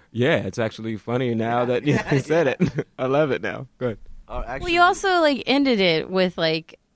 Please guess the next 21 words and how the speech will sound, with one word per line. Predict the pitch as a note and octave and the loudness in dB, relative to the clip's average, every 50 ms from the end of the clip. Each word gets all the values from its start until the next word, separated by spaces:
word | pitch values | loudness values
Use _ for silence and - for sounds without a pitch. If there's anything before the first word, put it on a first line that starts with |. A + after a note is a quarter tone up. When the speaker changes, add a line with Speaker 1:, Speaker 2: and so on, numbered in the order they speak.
| _ - | _ -8
Speaker 3:
an | G3 - - | -8 -8 -4
Asian | - F#3+ G#3 A3+ C4 C#4 C4+ | -2 -2 -2 0 -2 -4 -2
fortune | D#4 D4+ D4+ - - D#4+ - | -2 -4 -4 -4 -8 -10 -8
cookie | - D#4 D4 - D#4 | -8 -10 -8 -8 -8
girl, | D#4 D#4+ D#4+ E4 E4 F4 F4+ | -6 -4 -2 0 0 -2 -4
Speaker 2:
Mm-hmm. | F4 - C4+ - - _ _ - | -6 -10 -18 -20 -20 _ _ -2
Speaker 3:
and | G#3 G#3 A3 A3 | 0 2 4 4
then | A3 A3 G#3+ G#3+ A3 G#3+ | 4 4 4 4 4 2
you, | G#3 G3+ G3+ F#3+ | 2 2 0 0
the, | F#3 F#3+ F#3+ G3 | 0 0 0 0
she | - - A#3+ | 0 -2 -2
gets | A3+ A3+ - | -2 -4 -4
pushed | - - G3+ F#3+ - - | -4 -4 -4 -4 -2 -2
over | F#3+ F3+ F3+ F3 E3+ | -2 0 0 0 0
by | E3+ F3 E3 E3 E3 | 0 2 2 2 2
a | E3 E3 D#3+ - - - - E3 E3 | 2 0 -2 -2 -4 -2 -2 -2 0
white | E3+ F3 F3 - - | 0 0 0 0 0
Girl | - D4 D#4 | -2 -4 -4
Scout | - - - - - - | -4 -2 -2 -2 -2 -2
girl. | - - F2 F2 F2 - - - | -6 -6 -6 -6 -6 -8 -10 -14
Speaker 2:
Yeah. | - | -20